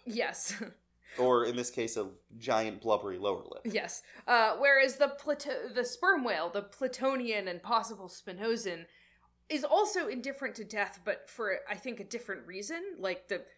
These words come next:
Speaker 1: the reason that a, a Platonian might be indifferent to death is an understanding that, you know, the soul,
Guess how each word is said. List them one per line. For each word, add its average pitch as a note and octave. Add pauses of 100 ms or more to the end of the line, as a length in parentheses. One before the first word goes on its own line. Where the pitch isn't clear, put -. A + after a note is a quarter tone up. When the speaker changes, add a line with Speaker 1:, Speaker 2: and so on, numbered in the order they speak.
(160)
Speaker 1:
the G3+
reason A#3+
that F#3+
a, D#3+
a -
Platonian F3+
might E3
be D#3
indifferent E3
to E3
death D#3
is D#3+
an E3
understanding F3 (100)
that, D3+ (520)
you F3
know, -
the -
soul, F3